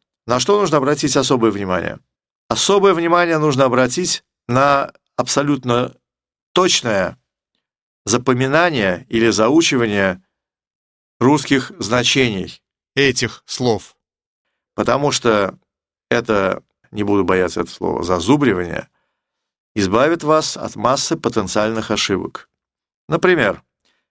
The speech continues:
если вы зазубрите, что «this» значит «этот» или «это»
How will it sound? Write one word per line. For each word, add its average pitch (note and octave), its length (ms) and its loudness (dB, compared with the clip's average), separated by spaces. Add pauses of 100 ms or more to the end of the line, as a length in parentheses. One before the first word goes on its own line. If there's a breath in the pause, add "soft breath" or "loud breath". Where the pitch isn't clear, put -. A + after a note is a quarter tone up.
если F#3+ 220 2
вы F3+ 140 6
зазубрите, D3 800 0 (360)
что A2 200 0
«this» C3 520 0 (420)
значит A2 460 -4
«этот» F3 680 -2 (420)
или A2+ 220 4
«это» A#2+ 600 -2